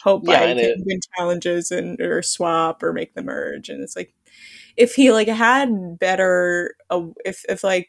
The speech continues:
Speaker 1: Brady and John K had better awareness of the dynamics of the men's alliance, they maybe could have had, like, as to why they're aligned, like, who feels kind of, like, uh, there's the obvious conflict between Sarge and Rory, and they try to exploit that,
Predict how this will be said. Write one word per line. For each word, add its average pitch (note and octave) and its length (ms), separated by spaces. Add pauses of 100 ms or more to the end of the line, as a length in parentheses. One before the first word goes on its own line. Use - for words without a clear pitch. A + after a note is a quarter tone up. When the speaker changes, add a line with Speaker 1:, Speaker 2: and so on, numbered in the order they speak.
Speaker 1:
Brady A3+ 320
and B3 80
John F#3+ 240
K F#3 180
had E3+ 280
better F3 260
awareness E3+ 580
of E3+ 100
the F3+ 100
dynamics F3 560
of F3 100
the - 80
men's - 640
alliance, - 880 (640)
they G#3+ 120
maybe F#3 380
could - 180
have F3+ 120
had, F#3 300
like, F3+ 140
as F#3+ 160
to A3 100
why F3 340
they're F3 200
aligned, F#3 600 (500)
like, F3+ 320 (120)
who G#3 320
feels F#3 440
kind F3 240
of, F3+ 300
like, G3 220
uh, A3+ 80
there's A#3 220
the - 140
obvious G#3 400
conflict - 420
between F3+ 180
Sarge E3+ 260
and F3 100
Rory, - 220
and F3 80
they F3+ 80
try G#3 320
to G3+ 140
exploit - 440
that, - 280